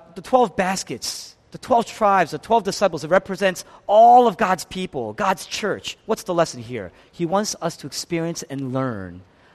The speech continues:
about the power of God. Jesus Christ uses an insignificant child to do an impossible work. He uses seemingly insufficient means to sufficiently feed his people. In other words, Jesus chooses not,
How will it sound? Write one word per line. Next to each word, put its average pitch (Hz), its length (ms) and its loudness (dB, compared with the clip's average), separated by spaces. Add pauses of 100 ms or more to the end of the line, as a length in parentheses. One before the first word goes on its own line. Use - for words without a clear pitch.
(120)
about 117 180 -2
the - 80 -12
power 120 380 -4
of 95 100 -12
God. 82 400 -14 (1120)
Jesus 185 320 -4
Christ 156 320 0
uses 147 280 -6
an 139 80 -4
insignificant 160 640 -4
child 117 500 -4 (1080)
to 196 80 -6
do 202 140 4
an 190 60 8
impossible 180 680 0
work. 147 340 -4 (840)
He 226 140 0
uses 220 260 4
seemingly 247 640 2
insufficient 247 580 -2
means 180 720 0 (240)
to 233 140 -2
sufficiently 254 680 0
feed 240 360 0
his 180 100 0
people. 180 340 -4
In 160 60 0
other 247 160 2
words, 214 240 4 (220)
Jesus 302 400 2
chooses 208 500 -2 (300)
not, 220 500 2